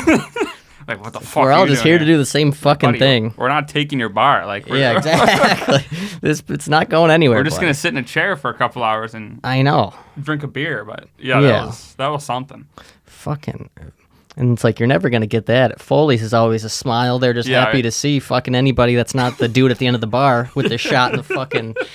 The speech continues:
Speaker 1: <laughs>
Speaker 2: pounder. I wish everybody could know what we're talking about.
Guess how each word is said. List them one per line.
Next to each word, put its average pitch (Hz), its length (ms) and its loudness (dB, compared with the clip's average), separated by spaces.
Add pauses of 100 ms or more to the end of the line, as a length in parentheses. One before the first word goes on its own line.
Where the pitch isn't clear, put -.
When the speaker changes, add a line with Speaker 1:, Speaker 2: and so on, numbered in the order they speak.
(100)
Speaker 1:
<laughs> - 320 -20
Speaker 2:
pounder. 135 500 2 (760)
I 123 60 -10
wish 160 200 -2
everybody 120 380 2
could 110 440 -4
know 117 260 -4
what 107 100 -8
we're 101 120 -14
talking - 420 -20
about. 104 320 -20